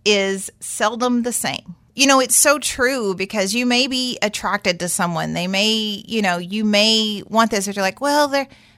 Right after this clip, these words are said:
they're not the body I usually date," or they, they don't look exactly, who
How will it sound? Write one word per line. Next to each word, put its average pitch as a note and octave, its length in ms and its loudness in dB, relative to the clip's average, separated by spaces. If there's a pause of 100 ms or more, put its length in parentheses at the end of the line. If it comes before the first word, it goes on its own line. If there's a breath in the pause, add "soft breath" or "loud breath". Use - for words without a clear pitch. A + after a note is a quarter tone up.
(120 soft breath)
they're C4 120 4
not C#4 240 0
the A3+ 60 -2
body G#3 400 2
I F3+ 60 2
usually F3 380 -4
date," D#3 520 -2
or F#3 320 2 (260 soft breath)
they, C4 240 4
they D4 160 2
don't D#4 260 2
look B3 280 2
exactly, A3 580 -2 (180)
who F4 280 -2